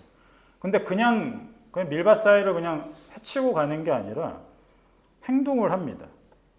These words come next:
밀 이삭을 자르면서 갔다고 나오죠. 그러니까 밀 이삭을 자르면서 갔다라는 것은 밀 이삭 그것을 뽑으면서 갔다는 얘기거든요.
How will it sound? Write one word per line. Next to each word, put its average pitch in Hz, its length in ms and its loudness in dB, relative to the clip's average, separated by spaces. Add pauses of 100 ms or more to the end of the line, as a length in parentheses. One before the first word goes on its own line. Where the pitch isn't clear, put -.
(580)
밀 170 240 -2
이삭을 196 520 2
자르면서 151 640 0
갔다고 95 500 -10 (2250)
나오죠. 104 420 -10 (680)
그러니까 120 180 -10
밀 208 220 0
이삭을 196 500 6
자르면서 185 800 4
갔다라는 147 520 -2
것은 123 400 -8
밀 160 220 -4
이삭 156 580 -4
그것을 113 1080 -10 (140)
뽑으면서 247 540 -2
갔다는 92 440 -12
얘기거든요. 85 480 -20